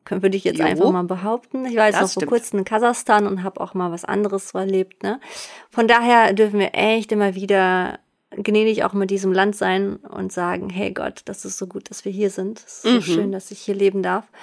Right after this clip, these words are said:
Speaker 1: Und, ähm, ja, und dadurch haben wir aber auch mehr Möglichkeiten, etwas auszuprobieren, uns,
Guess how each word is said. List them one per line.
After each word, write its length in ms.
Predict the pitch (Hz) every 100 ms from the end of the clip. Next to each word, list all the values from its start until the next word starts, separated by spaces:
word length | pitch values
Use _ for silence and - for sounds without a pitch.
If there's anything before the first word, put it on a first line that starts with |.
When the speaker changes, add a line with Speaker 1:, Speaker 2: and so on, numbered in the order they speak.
| - - - - - - _
Speaker 1:
Und, 440 | 226 240 240 - -
ähm, 480 | 214 208 214 208 190 _ _ _ _ _ _ -
ja, 200 | 226 214
und 120 | 202
dadurch 480 | 214 220 226 214 208
haben 120 | 208 214
wir 80 |
aber 180 | 202 196
auch 140 | 185 196
mehr 220 | 196 185
Möglichkeiten, 1000 | 180 190 190 - 190 - - - 196 190 _
etwas 280 | - - 175
auszuprobieren, 1040 | - 190 - 190 - 185 180 180 175 175 170
uns, 560 | - 180 - - -